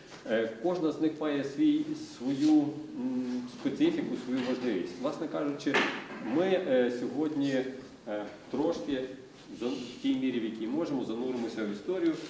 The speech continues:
згадаємо ми, тобто, е,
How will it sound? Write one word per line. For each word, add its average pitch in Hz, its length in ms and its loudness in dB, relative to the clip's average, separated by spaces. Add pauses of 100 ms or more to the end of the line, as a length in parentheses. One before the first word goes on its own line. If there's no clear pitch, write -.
(280)
згадаємо 120 640 0 (100)
ми, 151 200 0 (300)
тобто, 120 360 -4
е, 113 460 0